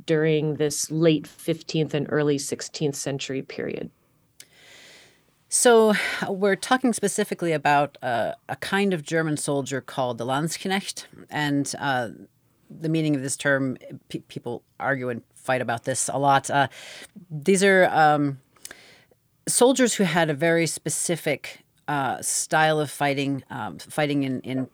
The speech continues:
Speaker 2: pike squares, and we'll talk more about that, um, later, I think. Um, but they were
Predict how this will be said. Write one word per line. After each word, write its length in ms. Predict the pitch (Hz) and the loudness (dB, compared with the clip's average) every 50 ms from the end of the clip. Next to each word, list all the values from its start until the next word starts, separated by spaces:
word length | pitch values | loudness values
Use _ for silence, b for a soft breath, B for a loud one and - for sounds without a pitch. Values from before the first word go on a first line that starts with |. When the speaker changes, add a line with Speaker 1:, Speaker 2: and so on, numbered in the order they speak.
| _ _ _ | _ _ _
Speaker 2:
pike 260 | - - 165 160 - | -2 -2 -2 -2 -2
squares, 460 | - - - - 160 151 147 147 135 | -6 -6 -2 2 2 4 4 4 2
and 100 | 139 139 | 0 -2
we'll 120 | 131 131 127 | -4 -4 -4
talk 260 | - - 139 139 - | -4 -4 -4 -2 -2
more 180 | 143 135 131 | -2 -2 -2
about 300 | 131 123 131 123 123 - | -2 -2 -2 -4 -4 -4
that, 220 | - 123 123 120 - - - - | -4 -4 -4 -4 -4 -8 -12 -10
um, 360 | 123 123 113 113 107 80 - - - - _ | -8 -6 -6 -6 -8 -10 -14 -16 -20 -16 _
later, 360 | 143 139 147 143 139 135 131 | -6 -4 -2 -2 -2 -2 -2
I 120 | 113 110 123 | -2 -4 -6
think. 260 | - 131 127 127 - B B B B B B B B B B B B | -8 -8 -10 -10 -10 B B B B B B B B B B B B
Um, 380 | 160 165 160 151 147 139 127 - - - | 4 4 4 4 4 2 0 -4 -8 -6
but 260 | - 160 196 190 185 - | 0 4 4 4 4 4
they 260 | 175 160 196 196 196 | 0 0 2 4 4
were 500 | 185 180 185 180 175 175 170 170 160 - | 4 4 4 4 6 6 4 2 0 -2